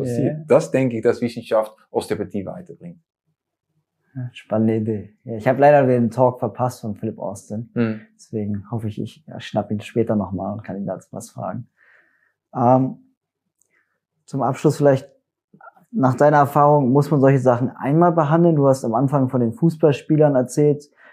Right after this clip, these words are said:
Speaker 2: die du alle drei Monate nochmal wieder siehst. Wie häufig muss man da so einen Einfluss drauf geben, dass sich das langfristig wieder verändert?
Speaker 1: Ja, eigentlich sage ich, ähm,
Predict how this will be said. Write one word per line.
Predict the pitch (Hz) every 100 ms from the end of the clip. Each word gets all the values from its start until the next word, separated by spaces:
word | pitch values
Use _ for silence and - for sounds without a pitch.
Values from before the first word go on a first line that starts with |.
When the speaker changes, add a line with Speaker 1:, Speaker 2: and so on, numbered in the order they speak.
| _
Speaker 2:
die | 127
du | 123
alle | 120 127
drei | 127 113
Monate | 123 143 151 151 151
nochmal | 135 135 131
wieder | 131 131 123
siehst. | 123 143 147 _ _ _ _ _ _ -
Wie | 147 139 156
häufig | 135 139 135 131 -
muss | 131 131 -
man | 123 117
da | 110 113
so | 120
einen | 113
Einfluss | - 120 117 120 -
drauf | 110 110
geben, | - 120 117 113
dass | 104
sich | -
das | - 107
langfristig | 107 107 110 110 107 113 101 _
wieder | - -
verändert? | - - 101 104 - _ _ _ _ _ _ _
Speaker 1:
Ja, | 101 104 -
eigentlich | 117 147 175 160 160
sage | 156 147 143 139
ich, | 135 - _ _ _ _
ähm, | 123 123 120 120 120 120 120 120 120 117